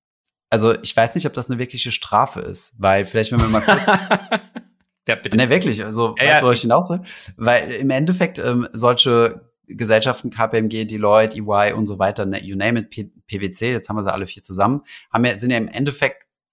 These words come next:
Speaker 1: ganz viele Gesellschaften, aber im Großen und Ganzen zweigeteilt. Einmal der Consulting-Arm, also Unternehmensberatung, <clears throat> und einmal der Wirtschaftsprüfung-Arm.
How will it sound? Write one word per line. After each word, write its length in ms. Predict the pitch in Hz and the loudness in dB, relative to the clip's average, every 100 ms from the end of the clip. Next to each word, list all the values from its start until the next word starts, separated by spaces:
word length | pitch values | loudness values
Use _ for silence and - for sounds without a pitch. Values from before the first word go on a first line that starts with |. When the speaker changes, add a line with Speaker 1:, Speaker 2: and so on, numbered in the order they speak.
| _ | _
Speaker 1:
ganz 180 | 107 110 | -4 -2
viele 160 | 131 117 | -2 -2
Gesellschaften, 400 | 95 123 139 123 | 0 2 0 0
aber 160 | 107 | 0
im 120 | 90 | 0
Großen 300 | 107 113 131 | 0 2 2
und 80 | 135 | 2
Ganzen 280 | 113 117 117 | 0 -2 -4
zweigeteilt. 640 | - 110 101 90 87 85 - | 0 0 2 -4 -6 -6 -4
Einmal 180 | 104 | 0
der 120 | 113 107 | 0 -2
Consulting-Arm, 1040 | 101 90 92 - 143 143 - 160 233 - _ _ | -6 0 0 2 -2 -2 -2 0 0 -6 _ _
also 320 | - 95 92 90 _ | -10 -4 -4 -4 _
Unternehmensberatung, 1160 | 113 101 95 110 151 - - 117 123 151 160 | 0 2 2 2 0 -2 0 2 2 0 -6
<clears throat> 80 | - | -6
und 260 | - 104 - | -4 -4 0
einmal 420 | 104 120 123 120 | 0 2 2 0
der 520 | 107 104 104 104 98 | -2 -2 2 2 2
Wirtschaftsprüfung-Arm. 960 | 117 123 117 - 90 90 87 - 92 | 0 0 -2 -8 -8 -6 -6 -8 -10